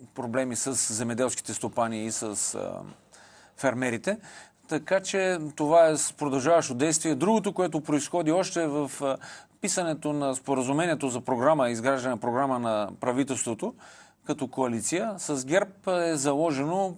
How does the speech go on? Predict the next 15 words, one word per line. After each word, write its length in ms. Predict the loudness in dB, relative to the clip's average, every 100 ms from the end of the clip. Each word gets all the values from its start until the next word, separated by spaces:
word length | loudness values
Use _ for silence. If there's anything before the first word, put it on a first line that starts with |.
| -2
по 200 | -2 2
мое 220 | 2 2
настояване 600 | 0 0 4 4 4 -2 -4 -4
и, 300 | -4 -4 -6 -16 -20 -20 _
а, 120 | -6 -4
отстоявана 720 | -2 -2 4 4 4 2 -2
от 100 | -4
господин 420 | -6 -2 -2 0
Симеонов 540 | -2 -2 -2 -2 -4
и 80 | -6
преговарящия 640 | -4 -4 2 2 2 -2 -6
екип 280 | -4 -6
от 340 | -6 -10 -10 -6
Обединени 440 | -2 -2 -2 -4
патриоти, 580 | -4 -6 0 0 0 -4